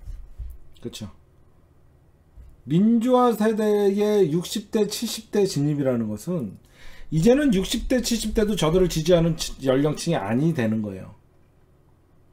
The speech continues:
육십 년대 초반 학번,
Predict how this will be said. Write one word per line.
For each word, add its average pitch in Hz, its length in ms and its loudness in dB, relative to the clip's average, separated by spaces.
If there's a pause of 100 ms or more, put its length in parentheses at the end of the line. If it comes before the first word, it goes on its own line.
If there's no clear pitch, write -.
(1300)
육십 165 300 0
년대 233 280 4
초반 226 520 2
학번, 170 640 0